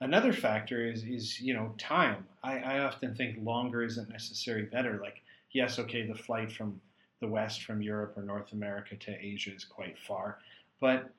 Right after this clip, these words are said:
I mean, honeymoon really literally can't last forever. So I often think, you know, it's good to come over and go home almost wanting a little more, right? Like, I remember seeing a, a live band once, and he played for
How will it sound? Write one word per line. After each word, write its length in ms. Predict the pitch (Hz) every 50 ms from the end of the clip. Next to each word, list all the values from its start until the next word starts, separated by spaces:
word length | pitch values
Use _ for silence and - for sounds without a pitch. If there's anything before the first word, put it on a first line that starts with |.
| _ _ _ _ _ _ _ - _
I 100 | - 135
mean, 380 | 135 143 139 135 135 123 - - - -
honeymoon 460 | - 175 180 190 185 170 143 127 123
really 340 | 139 147 143 139 135 127 -
literally 380 | - 123 151 147 135 123 123 113
can't 300 | 113 127 127 113 107 120
last 260 | 117 117 113 - -
forever. 400 | - 107 110 127 123 110 107 104
So 160 | - - 120
I 200 | 113 131 143 147
often 340 | 139 127 123 - - 117 110
think, 380 | 110 - 123 117 110 110 - - _ _ - _ _ _
you 60 | 127
know, 120 | 127 123 120
it's 140 | 117 110 -
good 200 | - 151 160 165
to 60 | 180
come 240 | 175 - - 127 117
over 460 | 117 117 117 117 120 120 113 117 - - _ _ _ _
and 180 | - 117 113 110
go 280 | - 127 127 127 123
home 360 | 107 120 117 120 120 117 110
almost 440 | - 123 139 151 156 151 143 - -
wanting 280 | 131 127 127 123 120 110
a 80 | 107
little 240 | 107 113 110 107 101 95
more, 280 | 104 107 101 92 87 -
right? 240 | 101 117 127 123
Like, 260 | 113 110 107 - - - _ -
I 80 | 120
remember 280 | 127 135 143 135 139 143
seeing 340 | 131 - - 135 131 127 117
a, 260 | 110 110 98 95 - -
a 60 | 107 107
live 340 | 107 110 110 110 110 110 -
band 240 | 110 110 110 107 107
once, 280 | 101 95 92 - - - - _ _ - _ _ _ -
and 260 | - 123 120 117 117
he 140 | 113 113 123
played 300 | 127 - 139 135 131 131
for 240 | 131 120 107 110